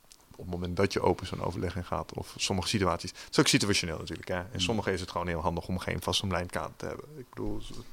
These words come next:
Speaker 1: sommige moeilijke oplossingen, die komen het best als je vrij associatief aan het, eh, aan het nadenken bent. Maar, dat gezegd hebbende,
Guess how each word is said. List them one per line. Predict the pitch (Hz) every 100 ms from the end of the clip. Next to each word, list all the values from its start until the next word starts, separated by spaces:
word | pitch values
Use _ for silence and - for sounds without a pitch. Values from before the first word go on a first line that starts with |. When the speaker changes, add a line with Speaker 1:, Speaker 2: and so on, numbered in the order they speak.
| - - 117
Speaker 1:
sommige | - 139 113 - - -
moeilijke | - 117 120 123
oplossingen, | 117 117 113 117
die | 107
komen | 104 110
het | 107
best | 110 110
als | 107
je | 113
vrij | 117 98
associatief | 107 - - 123 110
aan | 104
het, | -
eh, | 107 107 - - - - - -
aan | - 95
het | 101
nadenken | 107 101 87 98
bent. | 82 - - -
Maar, | - 85 92 - - - - - - - - - -
dat | 104 95
gezegd | 98 95 -
hebbende, | 98 101 110